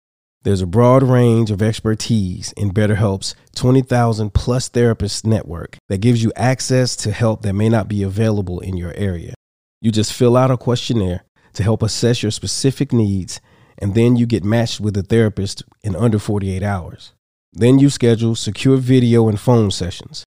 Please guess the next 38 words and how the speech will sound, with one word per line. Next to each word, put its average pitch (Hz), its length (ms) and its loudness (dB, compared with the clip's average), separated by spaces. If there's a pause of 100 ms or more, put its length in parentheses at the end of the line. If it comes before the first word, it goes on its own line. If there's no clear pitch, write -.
(160)
Plus, 123 220 2
you 139 80 4
can 127 120 4
exchange 120 500 2
unlimited 123 520 4
messages, 110 580 0 (280)
and 82 140 -8 (140)
everything 123 460 4
you 117 100 0
share 101 380 -2
is - 180 -8
completely 104 460 -4
confidential. 98 760 -4 (400)
You 113 100 2
can 117 140 4
request 113 420 2
a 107 40 2
new 113 160 2
therapist 123 680 0
at 98 160 -4
no 107 260 4
additional 127 360 0
charge 95 540 -2 (360)
anytime. 107 520 0 (440)
Join 139 320 4
the 120 80 2
three 135 220 4
million 131 320 6
plus 117 320 0
people - 500 -4 (100)
who 101 80 -4
have 95 100 -4
taken 104 300 -2
charge 127 360 0
of 117 100 -2
their 113 100 2
mental 110 300 2
health 95 340 -4